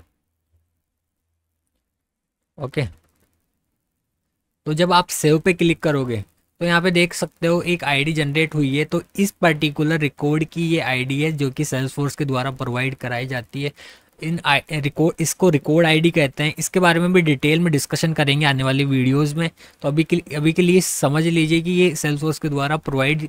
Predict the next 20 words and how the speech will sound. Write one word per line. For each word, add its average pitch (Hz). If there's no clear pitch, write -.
कराई 143
जाती 139
है, 170
ये 175
यूनिक 143
होती 131
है। 113
तो -
इस 175
आईडी 160
के 180
through 170
अपन 175
इस 185
record 165
को 175
access -
कर 160
सकते 143
हैं। 127